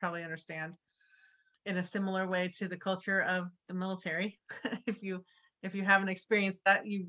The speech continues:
there's really no way to explain it to a full extent. But what I find as I go through the grief with people of a pet that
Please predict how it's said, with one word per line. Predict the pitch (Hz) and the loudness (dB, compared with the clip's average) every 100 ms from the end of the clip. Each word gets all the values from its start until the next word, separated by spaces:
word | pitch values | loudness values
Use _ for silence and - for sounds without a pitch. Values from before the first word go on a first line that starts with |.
| - | -4
there's | 196 185 | -4 -2
really | 190 190 | -2 -2
no | 185 180 | 0 -2
way | 180 180 | 0 0
to | 175 | -2
explain | 175 - 185 175 | -4 -2 0 0
it | 175 - _ _ _ _ - | -4 -10 _ _ _ _ -6
to | 190 175 | -2 -2
a | |
full | 170 180 | -2 -4
extent. | 165 - 180 165 151 | -4 -4 -2 -2 -2
But | 180 170 - - _ _ _ _ _ _ - _ _ - | 2 2 0 -16 _ _ _ _ _ _ -20 _ _ 0
what | 226 220 | 6 8
I | 208 | 8
find | - 226 247 240 - - | 8 8 8 4 0 2
as | 214 196 | 4 4
I | 190 | 2
go | 196 202 | 2 -2
through | 196 202 196 190 190 - | 0 0 0 0 -2 -4
the | 190 | -6
grief | 180 180 180 | -2 -4 -2
with | 185 185 190 | -6 -6 -10
people | 175 170 170 196 | -6 -4 -4 -4
of | 180 | -4
a | 170 | -6
pet | 170 196 196 190 | 0 2 4 6
that | 180 175 | 6 6